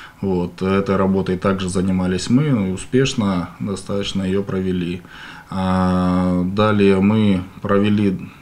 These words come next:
немало, э, образовательных мероприятий для сотрудников. Фактически,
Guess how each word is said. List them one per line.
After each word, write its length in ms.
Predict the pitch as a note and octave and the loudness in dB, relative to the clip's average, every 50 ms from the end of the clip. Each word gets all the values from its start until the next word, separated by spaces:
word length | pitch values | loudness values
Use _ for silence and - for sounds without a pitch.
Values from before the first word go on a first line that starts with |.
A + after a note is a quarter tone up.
| - - - | -20 -10 -4
немало, 800 | G#2+ G#2+ G#2+ G#2+ G#2+ G#2 G#2 G2+ F#2+ F#2 F2+ F2 E2+ E2 E2+ E2+ - - - - - | 0 0 2 2 2 2 2 2 2 0 0 0 -2 -4 -6 -8 -10 -16 -20 -16 -12
э, 560 | - F#2 F#2 F#2 F2+ F2+ F2 E2 E2+ E2 F2 | -10 -8 -6 -4 -4 -4 -4 -4 -4 -6 -4
образовательных 720 | F#2+ F#2+ G2 G2 G2+ A2 A#2+ C#3 C#3+ C#3+ C3+ A#2+ B2 - | -4 -2 -2 0 0 0 0 0 2 2 2 0 2 0
мероприятий 640 | A#2 A2 A2 G#2 - A2+ A2+ A2 A2 G2+ G2 - F#2+ | -2 -2 -2 -2 -2 -2 0 0 0 0 -2 -2 -2
для 260 | F#2+ G2 G2+ G2 F#2+ | 0 0 0 0 0
сотрудников. 720 | - F#2+ F2 - G2+ G2+ G2 F#2+ F#2+ F2+ - F2+ F2+ F2 | -2 -4 -6 -4 -4 -2 -2 -2 -4 -4 -6 -6 -8 -6
Фактически, 1120 | - F#2+ F#2 - - C3 C3+ C#3 - - - - A#2+ A2 G#2+ G#2+ G#2 G#2 G2+ G2+ G2 F#2 | -6 -6 -6 -2 0 -2 0 -2 -4 -8 -6 -2 0 2 2 4 4 4 4 2 2 0